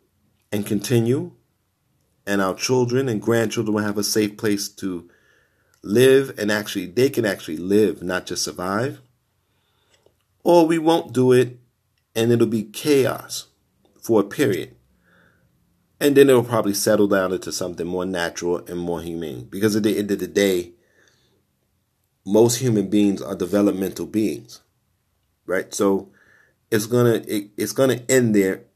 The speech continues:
when the hateful people and the destructive people burn themselves out. But that could last years. So we don't want that.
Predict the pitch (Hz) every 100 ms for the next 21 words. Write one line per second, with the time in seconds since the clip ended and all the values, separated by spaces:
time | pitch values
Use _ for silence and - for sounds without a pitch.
0 | _ - - _ 98 110 110 101 98 -
1 | _ _ _ _ _ _ _ _ _ _
2 | _ _ _ - - 139 147 - 107 110
3 | 104 101 98 95 - - _ - 101 92
4 | 123 - 117 101 101 - 98 92 - 92
5 | 87 82 - 82 78 80 60 _ _ _
6 | _ _ _ _ _ _ _ _ - 151
7 | 208 - 139 139 208 117 - _ _ _
8 | _ _ _ _ - 87 98 147 151 -
9 | - _ _ _ _ - 110 131 151 113
10 | 135 - - 113 -